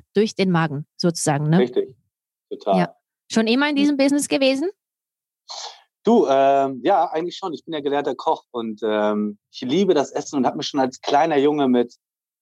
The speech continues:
Speaker 2: ach, es müsste mit fünf sein oder sechs sein, schon den, äh, Stuhl an den Herd rangezogen und, ähm, schon die erste Tomatensoße selber gekocht, denn meine Mutter hat auch total gerne gekocht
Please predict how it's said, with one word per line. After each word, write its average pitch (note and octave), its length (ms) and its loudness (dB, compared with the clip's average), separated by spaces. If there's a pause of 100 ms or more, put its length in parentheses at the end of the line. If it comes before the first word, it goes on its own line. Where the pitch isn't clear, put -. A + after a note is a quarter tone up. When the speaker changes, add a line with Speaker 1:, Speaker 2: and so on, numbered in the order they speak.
(140)
Speaker 2:
ach, - 100 -20
es - 100 -20
müsste A#2+ 480 0
mit G#2+ 160 -6
fünf G3+ 380 0
sein B2+ 280 0
oder A2+ 220 4
sechs B2+ 340 -2
sein, A#2+ 240 0
schon A#2+ 140 -6
den, A#2 260 -2
äh, G#2 220 -6
Stuhl G3 400 2
an B2 140 -4
den A#2 160 -4
Herd C#3+ 260 0
rangezogen C3+ 640 0
und, A2+ 320 -6
ähm, G#2+ 420 -2
schon C3 180 -2
die C3 60 6
erste C#3 260 0
Tomatensoße C3+ 1040 0
selber C3+ 300 2
gekocht, A#2 420 -2
denn A#2 100 -2
meine A#2+ 160 0
Mutter C3 300 2
hat A2 120 -2
auch A#2+ 200 -2
total D#3+ 480 -2
gerne C#3+ 260 0
gekocht C3+ 480 0